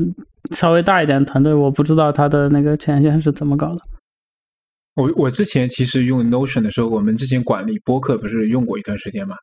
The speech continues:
Speaker 1: 对。
Speaker 2: 我总体感觉就是协同这块其实还比较基础，就，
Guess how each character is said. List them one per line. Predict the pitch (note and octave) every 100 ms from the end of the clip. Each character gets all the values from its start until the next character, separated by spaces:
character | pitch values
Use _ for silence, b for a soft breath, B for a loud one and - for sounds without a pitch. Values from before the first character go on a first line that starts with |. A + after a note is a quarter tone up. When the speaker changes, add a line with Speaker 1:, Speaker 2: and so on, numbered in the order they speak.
| b
Speaker 1:
对。 | D#3 D3 D3 _
Speaker 2:
我 | G2+ G#2+ A2+ -
总 | B2
体 | - C#3+
感 | A2 F#2+
觉 | G#2 A2 B2 -
就 | - A2
是 | A2
协 | - - A2
同 | A#2 A#2+
这 | A#2
块 | A#2 G#2+ G2+
其 | - A2+
实 | A#2 B2 A#2+
还 | - A#2
比 | A2+
较 | F#2
基 | F#2 C3+
础， | C3 - - b b b b b
就， | -